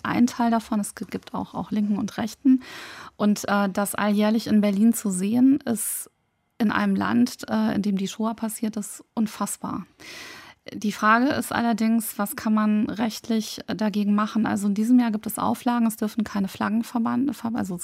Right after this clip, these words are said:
keine Israel-Flaggen verbrannt werden, was eigentlich schon absurd ist, dass man das überhaupt anordnen muss, <laughs> weil aus Angst, dass sowas passieren könnte. Ähm,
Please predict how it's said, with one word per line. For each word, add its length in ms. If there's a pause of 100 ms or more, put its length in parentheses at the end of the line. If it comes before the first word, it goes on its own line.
keine 260
Israel-Flaggen 760
verbrannt 440
werden, 160
was 140
eigentlich 180
schon 160
absurd 360
ist, 160
dass 120
man 100
das 140
überhaupt 300
anordnen 460
muss, 200
<laughs> 60
weil 100 (100)
aus 180
Angst, 220
dass 120
sowas 220
passieren 400
könnte. 380 (840)
Ähm, 340